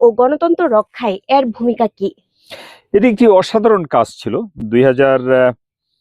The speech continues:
Speaker 2: আটে আমি সেপ্টেম্বর মাসে এই প্রেস ক্লাব প্রতিষ্ঠা করি এবং আপনি শুনলে অবাক হবেন, একমাত্র সাংবাদিক বুলবুল, তার উপর ভিত্তি করে আমি এটি প্রতিষ্ঠা করি এবং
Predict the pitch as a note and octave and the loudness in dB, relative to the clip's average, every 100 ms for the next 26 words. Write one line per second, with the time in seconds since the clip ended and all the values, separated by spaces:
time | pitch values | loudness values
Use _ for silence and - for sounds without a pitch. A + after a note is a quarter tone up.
0 | _ _ _ _ F3 G3 C3 C#2+ D2+ - | _ _ _ _ -2 0 -2 -4 -6 -14
1 | A3 A#2 A#2+ A#2+ A#2 A2+ - - - C3 | -6 -4 0 0 0 -2 -8 -14 -4 -4
2 | - D3+ C#3+ B2 A2+ - A2 G#2+ A2 G2 | -2 -2 0 0 -2 -2 -4 -2 -4 -6
3 | - - F#2+ - - - - D#2 C#2 _ | -6 -6 -8 -12 -12 -12 -10 -14 -14 _
4 | - _ B2+ D3 D3 D3 - - C#3 E3 | -20 _ -2 0 0 -2 -8 -6 -4 -4
5 | - F#3 F3+ C#3 D#3+ G3 C#3+ F#2+ A#2+ - | -4 -2 0 2 0 -2 -6 -6 -8 -14
6 | _ _ - F3+ - G3+ G3+ - F3+ - | _ _ -2 -2 -2 -4 -4 -2 -4 -4
7 | D3+ D3 C#3+ C3+ A2+ G#2+ C#3 C3 G#2+ F#2 | -6 -4 -2 -2 -4 -2 0 0 -4 -2
8 | C#3 E3 D#3 D#3+ B2 C3 - C#3 C3 A2 | -2 0 -2 -4 -4 -8 -6 -4 0 0
9 | G2 - - - A2+ B2 A#2+ A2 _ - | -2 -6 -20 -8 -4 -2 -2 -4 _ -8
10 | A2+ A#2+ A2 - G#2 - F2+ F2 D#2+ A2+ | -6 -4 -4 -6 -12 -10 -10 -6 -4 -2
11 | B2+ | -2